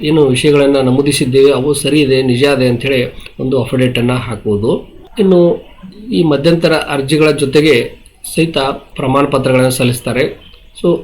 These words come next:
ಅವನು ಸಹಿತ ಈ ರೀತಿ ಪ್ರಮಾಣ ಪತ್ರಗಳನ್ನ ಸಲ್ಲಿಸಿ, ಆ ಒಂದು ಅರ್ಜಿಯನ್ನ ಯಾಕೆ ಹಾಕಿದ್ದೇವೆ, ಏನು ಉದ್ದೇಶ, ಮತ್ತು ಯಾವ ರೀತಿ ಪರಿಹಾರ ಬೇಕಾಗಿದೆ, ಈ ರೀತಿ ಎಲ್ಲ ವಿಷಯಗಳನ್ನ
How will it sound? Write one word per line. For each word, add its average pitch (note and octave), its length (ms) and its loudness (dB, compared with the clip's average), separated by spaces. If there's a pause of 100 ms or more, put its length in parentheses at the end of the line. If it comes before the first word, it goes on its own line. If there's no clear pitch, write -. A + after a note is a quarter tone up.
ಅವನು F3+ 260 2
ಸಹಿತ - 280 -4 (560)
ಈ D#3 80 2
ರೀತಿ C3+ 460 0 (260)
ಪ್ರಮಾಣ C#3 320 -2
ಪತ್ರಗಳನ್ನ C3 540 -2
ಸಲ್ಲಿಸಿ, C3 560 -4 (260)
ಆ C#3+ 240 -2
ಒಂದು C#3 300 -2
ಅರ್ಜಿಯನ್ನ C3+ 500 2
ಯಾಕೆ B2+ 360 0
ಹಾಕಿದ್ದೇವೆ, B2+ 460 -2
ಏನು C3 300 -2
ಉದ್ದೇಶ, A#2+ 340 -4
ಮತ್ತು C3+ 400 -8
ಯಾವ B2+ 200 -4
ರೀತಿ C3 260 -2
ಪರಿಹಾರ C3 400 -2
ಬೇಕಾಗಿದೆ, B2 560 -4 (460)
ಈ F3 120 2
ರೀತಿ F3 260 0
ಎಲ್ಲ D3+ 180 2 (280)
ವಿಷಯಗಳನ್ನ C3+ 500 0